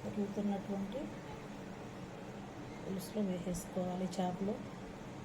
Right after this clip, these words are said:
నీళ్ళు ఒకవేళ తక్కువైతే కనుక కొద్దిగా వేసుకోవచ్చు.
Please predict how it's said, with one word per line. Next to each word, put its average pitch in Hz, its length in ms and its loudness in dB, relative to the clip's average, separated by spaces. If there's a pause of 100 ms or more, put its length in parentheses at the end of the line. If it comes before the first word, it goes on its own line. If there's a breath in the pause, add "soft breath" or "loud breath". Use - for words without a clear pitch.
(4000)
నీళ్ళు 220 400 10
ఒకవేళ 196 360 8 (120)
తక్కువైతే 208 580 8 (120)
కనుక 190 280 4 (1200)
కొద్దిగా 208 500 8
వేసుకోవచ్చు. 196 720 4